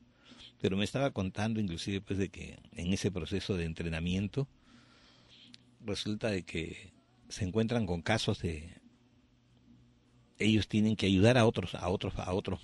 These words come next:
a otros meseros que ya son, ¿no?, que ya están como meseros. Ellos están en un proceso de entrenamiento. Entonces ahí ellos ayudan, sirven a las mesas, atienden a las mesas, pero no cobran toda la propina, es para el mesero.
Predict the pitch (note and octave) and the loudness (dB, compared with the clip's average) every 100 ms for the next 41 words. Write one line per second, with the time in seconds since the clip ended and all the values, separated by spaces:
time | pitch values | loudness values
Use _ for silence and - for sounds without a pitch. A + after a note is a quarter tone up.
0 | - F#2 F#2+ G2 E2+ E2+ E2 - A2+ F#2+ | -4 -2 0 -2 0 0 0 2 2 2
1 | - E2+ E2+ F2 G2+ F2+ F2 D#2+ E2+ F#2 | 0 -2 -2 0 2 2 2 0 -2 -2
2 | A#2 - E2+ F2 F2+ F2 F2 D#2+ D#2+ E2 | -2 -2 -2 -2 -2 0 0 -4 -8 -14
3 | - - - - - - _ G#2+ F2+ E2 | -20 -20 -20 -20 -20 -20 _ 2 2 2
4 | F2 A2 F2 D#2+ - - - - - G2 | 0 2 0 -2 -12 -18 -20 -18 -6 -2
5 | F2 E2+ F#2+ F#2 F#2+ E2 - - F#2+ F2 | 0 2 2 2 0 -4 -6 -4 -2 -2
6 | F2 E2 E2 F2 E2+ - - - - - | -4 -4 -2 -2 -2 -6 -14 -20 -20 -20
7 | - - - G2+ A#2 A2+ A#2+ B2 C3 - | -18 -14 -4 4 4 6 6 6 6 6
8 | G2 A2 D3+ C3 G#2 - B2+ B2 A2+ G2+ | 6 8 10 8 6 4 2 4 2 0
9 | G2 C#3 D3 G#2+ F#2+ - A#2 A#2+ A2+ G#2+ | 0 0 2 0 -2 0 0 2 0 0
10 | A#2+ - - G#2+ G2+ G2 A2 F2 E2+ F#2 | -2 -2 -2 0 2 6 6 6 2 2
11 | F#2 F2 F2 - G2 F#2+ F2 D#2+ G2+ F2+ | 2 0 -2 0 0 2 0 0 0 0
12 | D2+ D#2 - D#2+ | -2 -4 -4 -4